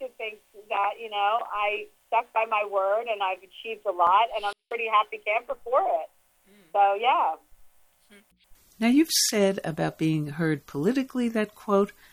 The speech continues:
Speaker 2: "I don't care how annoying or loud I am. It's important to be loud. Please elaborate."
Speaker 1: Well, it's important to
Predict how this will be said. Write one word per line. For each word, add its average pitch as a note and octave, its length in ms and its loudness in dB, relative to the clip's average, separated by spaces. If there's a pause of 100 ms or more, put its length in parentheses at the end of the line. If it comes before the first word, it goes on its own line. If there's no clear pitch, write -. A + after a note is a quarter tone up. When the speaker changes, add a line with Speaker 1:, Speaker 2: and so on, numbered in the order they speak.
(180)
Speaker 2:
"I A3+ 140 2
don't D4 240 -2
care C4 340 -6
how A#3+ 260 -4
annoying G3+ 580 0
or F#3 180 -2
loud G#3 300 -2
I F3 120 0
am. C#3+ 320 -2 (360)
It's A3 160 -4
important B3 560 -4
to A#3+ 100 -6
be A#3 160 0
loud. G#3+ 460 -2 (320)
Please E3 320 0
elaborate." D#3 800 0 (920)
Speaker 1:
Well, C4 300 2
it's B3+ 120 -8
important C#4 360 -2
to C4 80 -12